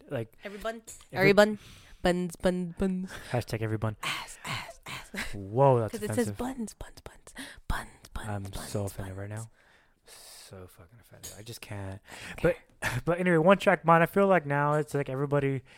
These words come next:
Speaker 1: that has that one track mind, like, "Oh, I believe this is the earth, the place of,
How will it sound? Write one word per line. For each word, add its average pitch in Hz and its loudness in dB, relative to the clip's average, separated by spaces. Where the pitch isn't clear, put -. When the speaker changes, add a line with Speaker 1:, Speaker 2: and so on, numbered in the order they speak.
Speaker 1:
that 151 4
has 170 6
that 151 4
one 139 4
track 127 -2
mind, 131 2
like, 131 2
"Oh, 139 2
I 135 6
believe 143 4
this 135 0
is 127 -10
the 123 -2
earth, 139 0
the 117 -4
place 143 -2
of, 131 -4